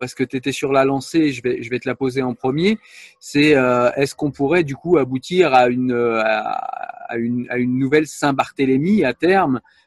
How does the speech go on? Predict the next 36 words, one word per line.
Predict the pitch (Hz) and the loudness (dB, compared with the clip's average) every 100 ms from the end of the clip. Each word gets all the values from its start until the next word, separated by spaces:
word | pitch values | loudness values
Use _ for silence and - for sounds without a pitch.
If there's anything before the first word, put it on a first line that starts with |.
| _ 120 | _ -6
Euh, | 120 120 120 117 | -2 0 0 -2
mais | 117 127 | -2 -2
cette | 135 - | -2 -4
fois, | - 170 185 | 0 2 2
sauf | 147 131 - | -2 -10 -2
que | 127 123 120 117 113 107 110 | 0 2 2 2 0 -2 -6
ce | - 117 | -10 -10
serait | - 139 | -4 -4
entre | 123 - 127 123 | -4 -4 -4 -2
musulmans | 131 143 131 135 135 143 143 139 | -2 -2 -4 -2 0 0 0 0
et, | 123 120 113 | 0 0 0
euh, | 110 104 101 104 101 | 0 -2 -4 -6 -10
et, | 107 - _ - - _ | -12 -14 _ -20 -20 _
et, | 123 120 131 | 2 2 0
et, | 127 - | -4 -2
et | 131 | -2
personnes | - - 170 | -2 -2 0
de | 139 | 0
culture | 127 160 - 156 | -2 -6 -2 -2
catholique, | - 139 143 175 202 | 0 -2 0 -2 -2
on | 139 | 0
va | 131 | 0
dire, | 127 151 196 156 | 0 0 2 2
euh, | 120 117 113 110 107 | 0 0 0 -4 -6
plutôt | 127 123 156 | -8 -2 -2
qu'entre, | 131 117 - | -2 -4 -2
euh, | 135 127 117 | 0 2 0
catholiques | 107 117 120 127 131 | 0 -4 -2 -4 -8
et | |
protestants. | 127 120 127 117 - 107 104 | -8 -8 -8 -10 -10 -10 -12
Est-ce | - | -14
qu'on | - 123 | -10 -10
pourrait | - 131 147 | -6 -2 -2
en | 127 | -2
arriver | 123 123 131 | -2 -2 -4
jusque-là, | 123 151 170 - 139 135 196 | -4 -4 -6 0 2 4 2